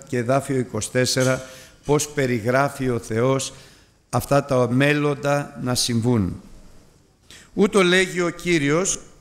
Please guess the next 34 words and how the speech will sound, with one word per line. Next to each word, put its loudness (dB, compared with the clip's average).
μιλάει 2
προς -6
το -4
λαό 0
Ισραήλ, -2
«ο 4
οποίος 2
σε 2
ελύτρωσε, -2
λαέ 2
του -8
Θεού, 0
και -6
σε 0
έπλασε 0
εκ 0
κοιλίας. 0
Εγώ 4
είμαι 2
ο 2
Κύριος, 0
ο -4
ποιήσας 0
τα -4
πάντα, -2
ο 0
μόνος 4
εκτείνας 0
τους -4
ουρανούς, -2
ο 2
στερεώσας 2
την 0
γην 2